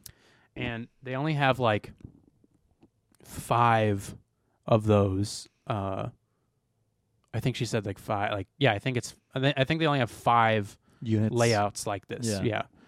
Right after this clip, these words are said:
Speaker 1: And, and with, and it's, like, a huge place, so there's probably,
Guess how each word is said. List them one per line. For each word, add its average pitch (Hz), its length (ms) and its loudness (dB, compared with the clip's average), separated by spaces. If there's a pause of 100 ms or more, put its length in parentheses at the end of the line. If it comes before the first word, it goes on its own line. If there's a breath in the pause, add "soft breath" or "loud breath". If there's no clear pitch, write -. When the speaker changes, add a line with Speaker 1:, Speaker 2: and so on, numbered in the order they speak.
(500 soft breath)
Speaker 1:
And, 123 260 -4
and 117 180 -8
with, 131 280 -2
and 123 140 0
it's, 120 160 -2
like, - 120 2
a 113 40 4
huge 117 520 0 (320)
place, 107 340 0
so 104 160 -4
there's 101 260 -2 (140)
probably, 101 680 -4